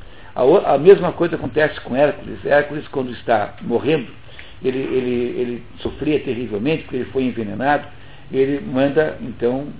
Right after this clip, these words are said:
né, um, um, um, um amigo fazer uma pira funerária,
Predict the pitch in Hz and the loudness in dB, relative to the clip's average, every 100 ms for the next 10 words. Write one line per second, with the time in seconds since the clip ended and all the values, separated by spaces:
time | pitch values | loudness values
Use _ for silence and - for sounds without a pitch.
0 | - 120 127 123 - 123 113 104 104 - | -10 -8 -8 -8 -8 -8 -8 -8 -10 -12
1 | - - - - - 107 107 101 - 101 | -14 -16 -18 -16 -8 -6 -4 -6 -8 -8
2 | 98 107 107 123 123 135 135 - - 131 | -8 -4 -2 0 0 -2 -8 -12 -6 -2
3 | 117 131 120 104 - 165 127 - 113 101 | 0 0 0 -4 -4 -2 -2 -2 -4 0
4 | 131 135 110 | 2 2 -2